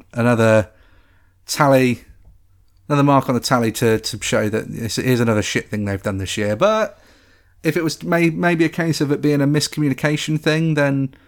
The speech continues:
um, actually, that's n-, it's not quite as,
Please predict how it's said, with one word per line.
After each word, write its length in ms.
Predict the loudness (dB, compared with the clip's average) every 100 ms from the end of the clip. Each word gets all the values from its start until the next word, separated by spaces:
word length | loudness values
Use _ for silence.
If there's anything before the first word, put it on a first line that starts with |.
| _ _ _ _ _
um, 640 | -4 -2 0 0 -2 -4 -10 _ -20 -20 -20 _ _ -18 -6
actually, 440 | -6 -4 -6 -4 -4
that's 280 | -6 -6
n-, 400 | -6 -4 -4 -6 -8 -10 -12
it's 140 | -12 -12
not 120 | -10
quite 260 | -6 -4
as, 300 | -4 -8 -14